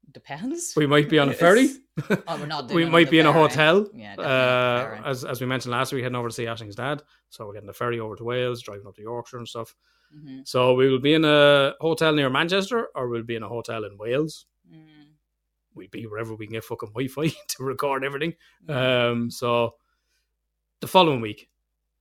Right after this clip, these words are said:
Speaker 2: hopefully people will see. Yeah, should be the following week. People will
Speaker 1: Mm.
Speaker 2: see the full setup. So stay
Speaker 1: Mm.
Speaker 2: tuned. Check us out on the YouTube. Uh, that's, that's where you can get a look what we're talking about.
Speaker 1: Yeah.
Speaker 2: Uh,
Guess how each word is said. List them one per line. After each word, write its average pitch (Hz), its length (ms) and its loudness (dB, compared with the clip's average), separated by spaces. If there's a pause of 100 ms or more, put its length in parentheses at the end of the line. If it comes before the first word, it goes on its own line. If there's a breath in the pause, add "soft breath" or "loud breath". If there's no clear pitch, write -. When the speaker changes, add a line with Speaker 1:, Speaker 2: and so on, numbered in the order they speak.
(1900)
Speaker 2:
hopefully 123 360 -6
people - 240 -20
will 92 100 -18
see. 87 300 -20 (240)
Yeah, 165 200 -12 (120)
should 139 200 -14
be 117 60 -16
the - 60 -18
following 92 300 -18
week. 98 200 -20 (140)
People 196 280 -14
will - 60 -12
Speaker 1:
Mm. 170 60 -14
Speaker 2:
see 135 100 -14
the 101 80 -18
full 90 220 -18
setup. 101 420 -20
So 113 360 -20 (560 soft breath)
stay 180 160 2
Speaker 1:
Mm. 170 40 -2
Speaker 2:
tuned. 202 320 2
Check 196 140 0
us 151 100 0
out 170 120 4
on 143 60 -4
the 143 100 2
YouTube. 214 400 2 (1200)
Uh, 107 640 -10 (120)
that's, - 220 -16
that's - 240 -14
where 117 100 -4
you 113 60 -6
can 120 80 -4
get 127 80 -2
a 135 40 -2
look 190 240 -4
what 135 120 -6
we're 143 60 -8
talking 190 220 -2
about. 208 160 -4
Speaker 1:
Yeah. 147 520 -16
Speaker 2:
Uh, 131 320 -12